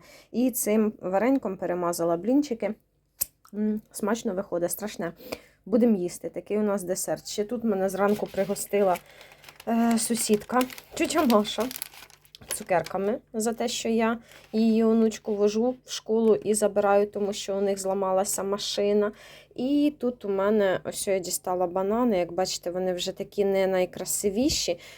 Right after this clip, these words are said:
тому обов'язково треба сьогодні з'їсти. Якраз один мені, один сину, один доньці. Ось таке, ось таке, таке меню. І ввечері, не знаю, або будемо доїдати, в мене трошки є гречки там з битками,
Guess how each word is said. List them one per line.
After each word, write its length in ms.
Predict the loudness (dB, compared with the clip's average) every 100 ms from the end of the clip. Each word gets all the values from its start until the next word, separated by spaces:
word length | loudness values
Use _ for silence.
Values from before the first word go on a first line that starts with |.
| -6
тому 200 | 0 2
обов'язково 600 | 4 2 2 0 0 2
треба 280 | 2 0 -2
сьогодні 480 | -2 -2 0 0
з'їсти. 340 | 0 -4 -4 -6
Якраз 360 | -4 -6 -6
один 280 | -4 0 2
мені, 240 | 4 4 2
один 240 | 2 -2
сину, 380 | -2 2 2 2
один 320 | 2 2 0
доньці. 500 | 0 -4 -6 -10 -12 -14 -20 -20 _
Ось 280 | -2 0 0
таке, 560 | -2 -6 0 2 2 0 -6 -10
ось 220 | -4 -2
таке, 240 | -4 -6 -4
таке 300 | -4 0 4
меню. 380 | 4 4 4 2
І 100 | 2
ввечері, 420 | 2 0 0 2
не 160 | 2
знаю, 300 | 2 0 0 0
або 240 | 0 0
будемо 320 | 2 4 4
доїдати, 460 | 6 4 2 0 -2
в 40 |
мене 200 | -4 -4
трошки 400 | -4 -8 -8 -8
є 120 | -4 -2
гречки 440 | 0 0 0 -6
там 200 | -4 -2
з 80 | 0
битками, 560 | 0 0 -4 -2 -2